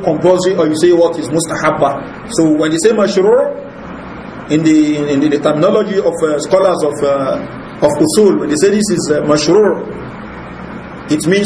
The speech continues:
something that is either compulsory or something that is what? Mustahabba. So they use it more often. At times they may use the word mashru' to mean something that is also permissible.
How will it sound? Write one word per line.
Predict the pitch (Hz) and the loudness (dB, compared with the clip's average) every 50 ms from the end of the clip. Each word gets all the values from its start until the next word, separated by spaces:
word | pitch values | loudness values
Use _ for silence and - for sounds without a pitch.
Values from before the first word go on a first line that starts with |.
| 202 - | 0 0
something | 190 185 185 180 190 185 | -2 0 0 -2 -2 -2
that | 175 160 151 - | -2 -4 -2 -2
is | 156 147 147 165 | -4 -2 -2 0
either | 190 185 196 202 208 208 - - - - - - - - - - | 2 4 4 4 2 0 -2 -6 -10 -10 -12 -12 -12 -14 -6 0
compulsory | - 165 151 151 156 175 196 208 208 - 247 269 277 - - - - - - - - - | 0 2 2 2 4 4 4 4 4 2 0 -2 -2 -4 -4 -8 -10 -10 -12 -14 -8 -6
or | - 151 160 160 - | -4 -2 -2 0 0
something | 185 185 185 202 190 | 0 0 0 0 0
that | 180 170 160 | 0 0 0
is | 156 156 | 0 0
what? | 185 202 196 196 - - - - - - - - - - - - - - - - - - - - - - - - - | 0 0 0 0 -2 -6 -10 -12 -12 -14 -14 -14 -16 -14 -14 -14 -14 -14 -14 -14 -14 -14 -14 -14 -14 -16 -16 -4 -2
Mustahabba. | 160 156 - - - - 170 170 - - 117 - - - - - - - - - - - - - - - | -2 -2 0 -2 -2 0 0 0 0 0 -2 -2 -4 -8 -10 -12 -14 -14 -16 -16 -16 -14 -14 -14 -12 -4
So | - 170 | -2 0
they | 156 156 | 2 2
use | 156 185 196 175 | 2 0 0 0
it | 185 180 185 - - - - - - - | 0 0 -2 -4 -8 -8 -10 -10 -8 -6
more | 139 147 175 202 202 202 170 160 | -2 2 2 2 4 4 2 0
often. | - - - - - - - - - - - - - | 0 -4 -6 -8 -8 -10 -10 -12 -12 -14 -14 -6 -2
At | 185 202 202 | -2 2 2
times | 262 269 254 233 | 2 2 2 0
they | 226 | 2
may | 208 202 - | 2 2 2
use | 160 208 | 2 2
the | 202 202 | 2 2
word | 202 214 214 208 | 2 2 0 0
mashru' | 185 185 180 180 - 175 190 214 214 190 - | -2 -2 -2 -2 0 2 2 2 2 2 0
to | 170 165 | -2 -2
mean | 160 180 185 | 0 -2 -2
something | 185 - 196 180 180 - 190 185 185 180 - - - - - - - - | 0 0 0 -2 0 0 0 0 2 0 0 -2 -4 -8 -10 -12 -2 0
that | 160 160 160 | 0 0 2
is | 160 156 - - | -2 -2 0 2
also | 175 175 175 - 185 180 180 | 2 2 4 2 2 2 2
permissible. | 165 151 165 165 - - 151 - 135 | 2 2 2 0 -2 -2 -2 -2 -4